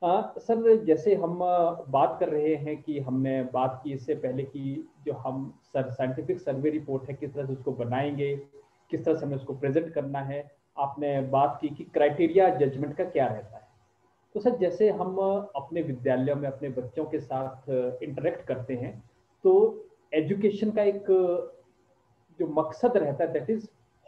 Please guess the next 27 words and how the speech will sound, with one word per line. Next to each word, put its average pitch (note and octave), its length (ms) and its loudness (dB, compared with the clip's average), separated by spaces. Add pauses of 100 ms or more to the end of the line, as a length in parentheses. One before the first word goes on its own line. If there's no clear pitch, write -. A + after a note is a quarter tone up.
holistic E3 640 0
और D#3+ 340 -2
all F3+ 180 6
round D#3 220 4
development, B2+ 640 -2
सर्वांगीण D#3 520 2
विकास C3 380 -2
हम B2+ 120 -4
बच्चे B2 260 -8
का, C3 500 -6 (240)
अ, C#3+ 100 -4
चाहते C3+ 460 -2
हैं E3 140 -6
या D#3 240 -2 (340)
इन E3 240 -2 (420)
कार्यक्रमों D#3 400 -4
के D#3+ 120 -2
माध्यम C3+ 400 -6
से E3+ 220 -8 (420)
करते D#3+ 260 -2
हैं। D3+ 300 -6 (340)
तो B3 120 -2
सर, B3 340 -4
इस F#3 120 -6
पर A#3 160 -4
थोड़ा E3+ 240 -2
सा D#3+ 180 -4